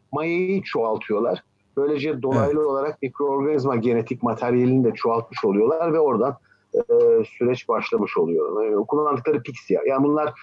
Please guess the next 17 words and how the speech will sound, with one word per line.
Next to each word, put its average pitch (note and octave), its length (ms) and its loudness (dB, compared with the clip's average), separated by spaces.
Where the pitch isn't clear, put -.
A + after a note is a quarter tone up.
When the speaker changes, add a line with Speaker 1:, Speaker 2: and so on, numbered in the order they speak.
Speaker 1:
e, A#2+ 100 2
insanda C#3 440 0
hastalık C3+ 420 -2
yapmayan, D#3 640 0
e, C#3+ 420 2
ama, C#3+ 240 2
e, - 20 0
virüs B2+ 520 -2
ya B2 100 2
da A#2+ 140 -2
bakteri C3 640 0
genetik B2+ 400 -2
materyalini B2 540 0
çoğaltmak C3+ 540 -2
için A#2 140 -4
kullanılan C3 460 0
aracı B2+ 500 0